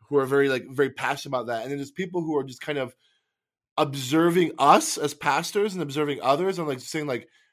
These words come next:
"What do I need to do right now? Like, what should I be doing?" 'Cause they, it's not that they don't have an opinion, but they, they don't know exactly, like, what is the proper recourse because they could see truth on both,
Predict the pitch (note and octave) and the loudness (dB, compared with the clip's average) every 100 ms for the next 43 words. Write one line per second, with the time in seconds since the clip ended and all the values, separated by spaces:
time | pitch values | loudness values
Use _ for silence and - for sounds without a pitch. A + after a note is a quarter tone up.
0 | _ _ - D#3+ D#3+ D#3+ D3+ B2+ A#2 A#2+ | _ _ 0 2 4 4 4 -2 -4 -6
1 | G2+ D#2+ D#2 A2 D3+ E3+ - E3+ D3 B2 | -6 -10 -14 -4 -2 -2 -2 0 0 -2
2 | A#2 A2 B2+ C#3+ F3 F#3+ _ _ _ _ | -6 -4 -2 -2 -6 -10 _ _ _ _
3 | - - E3+ C#3 B2+ D#3 D#3 D3+ D3 _ | -6 2 2 2 0 2 4 2 -2 _
4 | - C#3+ D#3 G#3+ A3 F3 E3 D#3+ C#3 B2 | -8 -4 2 4 4 4 4 2 -2 -6
5 | - - D3+ F#3+ A#3 C#4 C#4 - _ _ | -10 -10 -6 -4 -4 -4 -8 -16 _ _
6 | _ - B2+ E3+ D#3+ D3 C#3 D#3 D3 C3+ | _ -16 4 6 6 2 0 2 2 0
7 | B2+ C3+ C3 D3+ D#3 D#3+ D3 D3 B2 C3+ | -4 -6 -2 -2 -2 -2 0 -2 -2 -4
8 | C3 C3+ B2 B2 A#2 B2 D3 D3+ D3 C#3+ | -4 -8 -6 -6 -6 -2 0 0 -4 -6
9 | C#3 - C3 C3 A#2+ F#3+ - C3 B2+ C3 | -8 -6 -6 -4 -6 -8 -6 -8 -8 -14
10 | A#2+ A#2+ B2+ B2 - A#2 - C3 A2+ A2 | -14 -12 -12 -12 -16 -16 -16 -18 -14 -12
11 | A#2 A#2 | -8 -10